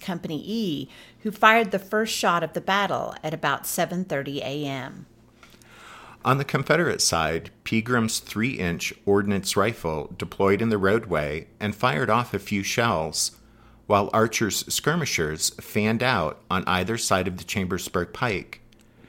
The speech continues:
Speaker 2: and then pushed ahead through the brush and brambles, slogged through the swampy ground along the creek,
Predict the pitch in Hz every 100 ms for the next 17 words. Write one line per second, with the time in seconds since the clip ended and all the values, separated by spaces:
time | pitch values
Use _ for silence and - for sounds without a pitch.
0 | - - 131 135 143 135 175 170 - 131
1 | 151 113 78 - 95 95 - 104 98 -
2 | - 90 85 98 113 107 76 76 - -
3 | - _ _ - - - - 143 156 120
4 | - - 101 95 - 101 107 110 95 104
5 | 120 95 90 92 92 85 - - 120 -
6 | -